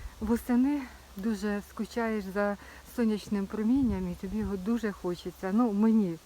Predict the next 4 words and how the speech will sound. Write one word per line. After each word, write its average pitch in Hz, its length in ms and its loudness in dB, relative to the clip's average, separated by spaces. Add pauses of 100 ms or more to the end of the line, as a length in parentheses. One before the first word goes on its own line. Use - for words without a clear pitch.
(640)
Кому 254 260 4
як, 170 320 -2 (400)
друзі. 196 420 -4 (720)
Так, 208 360 -6